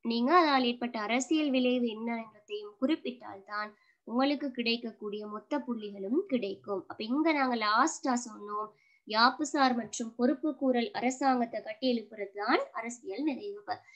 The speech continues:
ஒரு பாயிண்ட்டுக்கு மூணு po-, marks ஒதுக்கி இருந்தாங்க, இல்லாட்டி ரெண்டு marks ஒதுக்கி இருந்தாங்கன்னா,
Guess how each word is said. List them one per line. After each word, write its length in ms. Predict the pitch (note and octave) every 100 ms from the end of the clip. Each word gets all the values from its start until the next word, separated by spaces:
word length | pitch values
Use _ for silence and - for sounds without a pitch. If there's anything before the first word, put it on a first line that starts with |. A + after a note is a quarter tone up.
| _
ஒரு 160 | - G#3
பாயிண்ட்டுக்கு 400 | A#3 C#4+ D#4+ E4
மூணு 300 | C#4 C#4+ C#4+ B3+
po-, 260 | C4+ B3+ -
marks 400 | A3+ A#3+ B3+ B3
ஒதுக்கி 260 | A#3+ B3
இருந்தாங்க, 340 | A3 G#3 G3+ G#3
இல்லாட்டி 280 | G#3+ G#3+
ரெண்டு 220 | G#3+ A#3+ B3
marks 300 | C4 B3 A#3
ஒதுக்கி 300 | G#3+ - G3+
இருந்தாங்கன்னா, 380 | G3+ F#3+ G3